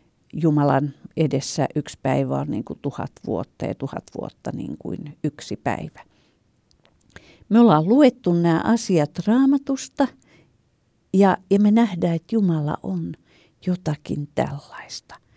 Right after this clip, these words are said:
M-, mut ei, ei me niitä selittää pystytä. Ja kolminaisuus, se, että Jumala on yksi ja hän on ilmoittanut itsensä kolmena persoonana, se on, se on yksi Raamatun ehdottomasti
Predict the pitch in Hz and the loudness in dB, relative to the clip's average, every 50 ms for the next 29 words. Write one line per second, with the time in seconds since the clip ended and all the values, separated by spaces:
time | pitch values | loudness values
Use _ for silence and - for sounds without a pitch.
0 | _ _ _ _ _ _ _ _ _ _ _ - - - _ 208 214 208 - - | _ _ _ _ _ _ _ _ _ _ _ -12 -12 -8 _ -4 -4 -4 -2 -2
1 | 247 - - - - 240 240 233 240 247 262 262 254 - 285 269 - - - - | -2 -2 -2 0 0 0 0 2 0 0 0 -2 -2 -2 -4 -4 -4 -4 0 2
2 | 302 240 156 - - _ _ - - - - - _ - - - - - _ - | 4 4 4 2 -2 _ _ -10 -10 -10 -10 -12 _ -12 -10 -10 -12 -18 _ -20
3 | - _ _ - - _ _ _ - - - - - - _ - 185 180 - 302 | -20 _ _ -20 -20 _ _ _ -20 -20 -20 -20 -20 -20 _ -6 -6 -2 0 2
4 | 320 311 277 240 175 160 156 156 151 143 - - 117 - - - - 254 233 - | 2 4 2 2 2 2 0 0 -2 -2 -4 -4 -6 -6 -6 -2 0 0 0 -2
5 | - - 233 240 247 226 208 170 160 151 143 143 143 - - 196 202 - - - | 0 0 2 4 4 4 4 2 2 0 0 0 -2 -2 0 -2 -2 -2 -4 -10
6 | - - - 151 143 143 143 131 139 139 - - 175 165 139 135 143 - - _ | -6 -4 -2 -2 0 0 -2 -2 -2 -2 -2 0 0 0 2 0 -2 -6 -8 _
7 | - - - - - 156 147 - - - - 131 143 - - - - - 151 147 | -8 -6 -6 -6 -8 -8 -10 -10 -10 -8 -8 -8 -6 -8 -10 -12 -8 -6 -4 -4
8 | 135 - - - - - - _ - 135 135 - - - - - - 113 - - | -2 -4 -6 -6 -8 -10 -8 _ -4 -4 -4 -4 -8 -12 -10 -10 -8 -8 -8 -8
9 | 156 170 - - - - - - _ _ - - 262 254 254 233 226 - _ - | -8 -10 -10 -12 -20 -20 -20 -20 _ _ -8 -2 0 0 2 0 -2 -6 _ -10
10 | 220 - 262 254 254 277 311 - - - - - - 262 254 240 196 180 180 - | -4 -2 0 0 0 0 -2 -4 -6 -14 -16 -6 -2 0 2 2 2 0 -2 -2
11 | 180 185 190 - - 294 269 240 - 190 - _ - 180 185 180 170 - - - | -6 -6 -6 0 0 0 0 2 -2 -2 -6 _ -4 -2 0 0 -2 -4 -6 -6
12 | - | -8